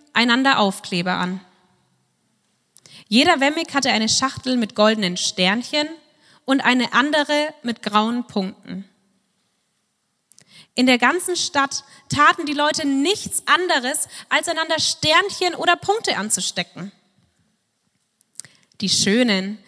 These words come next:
deren Holz ganz glatt war und deren Farben strahlten, bekamen immer Sternchen. Aber wenn das Holz rau war und die Farbe schon abblätterte, dann vergaben die Wemmicks Punkte.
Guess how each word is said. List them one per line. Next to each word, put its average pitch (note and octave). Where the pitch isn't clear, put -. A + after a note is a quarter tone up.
deren B3
Holz D4
ganz B3+
glatt A#3+
war A#3
und B3
deren B3+
Farben C#4+
strahlten, C4
bekamen A3
immer A3+
Sternchen. -
Aber A#3
wenn B3
das A#3
Holz -
rau A#3+
war A3
und A#3
die A#3
Farbe A#3+
schon A#3
abblätterte, A#3+
dann B3
vergaben A3
die G3
Wemmicks G#3
Punkte. G3